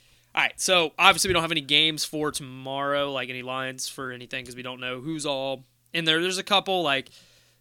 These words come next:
the American East Finals tomorrow and the Ivy Leagues tomorrow. But anyways, anything for tonight, Connor? I have one, two, three. I've already talked about one. And I do have one for Saturday,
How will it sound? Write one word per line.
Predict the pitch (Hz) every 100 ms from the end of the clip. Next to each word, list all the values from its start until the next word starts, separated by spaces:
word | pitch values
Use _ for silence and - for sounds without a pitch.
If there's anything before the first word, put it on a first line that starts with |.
| -
the | 135
American | 147 135 143
East | 135
Finals | 143 127 127
tomorrow | 123 123 120
and | 117
the | 117
Ivy | 113 117
Leagues | 113 -
tomorrow. | - -
But | - - _
anyways, | 175 151 127 113 -
anything | 160 160 175 170
for | - 156
tonight, | 143 139 139 143
Connor? | 139 131
I | 147 175
have | 175 139
one, | 139 190 196 185
two, | - 185 180 180 175 - _ _ -
three. | 147 156 165 170 165
I've | 143
already | 147
talked | 139 143 139
about | 139 131 127
one. | 135
And | 135
I | 143 147
do | 208
have | 240 226
one | 170 160
for | 143
Saturday, | 131 131 123 120 120 113